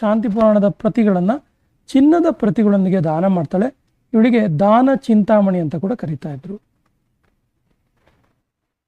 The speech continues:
ದಾನ ಚಿಂತಾಮಣಿ ಅತ್ತಿಮಬ್ಬೆ. ಪ್ರಣಯದ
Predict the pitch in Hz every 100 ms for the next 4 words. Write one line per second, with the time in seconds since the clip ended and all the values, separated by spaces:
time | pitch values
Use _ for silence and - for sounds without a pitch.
0 | _ _ _ _ _ _ _ _ _ _
1 | _ _ _ _ - 185 185 214 226 196
2 | 202 180 185 175 170 180 226 208 - 180
3 | 139 131 151 - _ _ _ _ _ _
4 | _ _ _ - 214 240 277 285